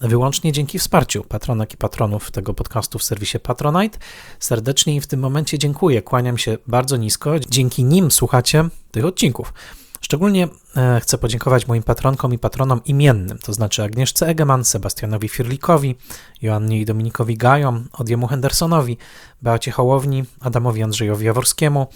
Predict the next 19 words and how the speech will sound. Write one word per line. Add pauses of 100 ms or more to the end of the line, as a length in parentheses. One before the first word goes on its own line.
(340)
Annie
Jóźwiak,
Tomaszowi
Kopoczyńskiemu, (460)
Jarkowi
Krauzowi, (260)
Misiowi,
Misiowej (320)
i
Misiowi
Juniorowi, (500)
Magdalenie
Miśce-Jackowskiej
z
podcastu
Score
and
the
City,